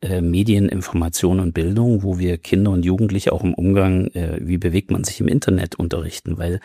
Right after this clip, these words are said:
ich halte das für wichtig. Wir können ja nicht einfach nur sagen, wir verbieten das Handy, äh, und dann ist es damit getan oder es ist in den Händen der, der Eltern, die das den Kindern vermitteln müssen, sondern wir müssen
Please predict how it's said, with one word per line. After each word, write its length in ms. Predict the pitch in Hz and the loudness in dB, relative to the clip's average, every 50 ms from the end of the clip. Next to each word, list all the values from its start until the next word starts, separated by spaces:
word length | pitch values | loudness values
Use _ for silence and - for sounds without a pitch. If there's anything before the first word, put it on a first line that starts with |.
| - - - - - | -12 -20 -20 -20 -16
ich 100 | - - | -8 -4
halte 120 | - 92 - | -2 0 0
das 100 | 98 - | 0 0
für 160 | - 107 104 | 0 2 2
wichtig. 300 | 131 - - - - - | 2 0 0 -2 -4 -4
Wir 60 | - | -2
können 180 | - - 101 95 | 0 0 2 2
ja 40 | 95 | 2
nicht 160 | 92 - - | 2 0 0
einfach 160 | 98 98 104 | 0 2 2
nur 120 | 98 98 90 | 2 0 0
sagen, 220 | 92 95 101 95 | 0 0 0 0
wir 80 | 92 90 | 0 -2
verbieten 400 | - - - 107 107 - 90 87 | -4 -4 -4 -2 0 0 2 2
das 180 | 85 80 - | 0 0 -2
Handy, 460 | - 101 95 101 107 127 156 208 254 - - - - - - - - - - _ _ - | -2 0 2 2 4 4 2 2 0 -2 -6 -20 -20 -20 -20 -20 -20 -20 -20 _ _ -6
äh, 220 | - 110 107 104 | -4 -4 -2 -4
und 240 | - - 117 101 107 | -2 -2 -2 0 2
dann 300 | 101 104 104 107 107 - | 2 4 4 4 4 2
ist 140 | - 107 104 | 0 -2 -4
es 80 | 95 | -2
damit 280 | - - 101 101 95 - | -2 0 0 -2 -2 -4
getan 480 | - 92 - - 101 98 117 135 147 | -6 -6 -4 -2 0 2 2 4 4
oder 160 | 117 98 101 104 | 2 2 2 0
es 100 | 95 104 | -2 -2
ist 160 | 104 - - | -4 0 2
in 100 | 110 95 | 2 2
den 120 | 90 92 | 2 2
Händen 360 | 90 110 104 104 - 117 98 | 2 2 0 0 0 -2 -2
der, 240 | 92 95 90 90 87 | -2 -2 -2 -4 -4
der 300 | 82 90 90 87 87 90 | -4 -4 -4 -2 -2 0
Eltern, 360 | 78 104 120 - - 147 147 | 0 0 0 2 2 2 4
die 100 | 127 117 | 4 2
das 220 | 104 110 113 - - | 2 0 -2 -2 -2
den 240 | - 110 107 101 90 | 0 0 0 0 0
Kindern 260 | - 117 120 120 117 | 2 2 2 2 2
vermitteln 320 | - 117 113 113 127 135 | 2 0 0 2 0 0
müssen, 200 | 135 127 - 120 | 0 0 0 0
sondern 240 | 104 101 101 104 98 | 2 2 2 2 0
wir 80 | 101 101 | 0 0
müssen 300 | 110 - - 110 104 | -2 -2 0 -2 -2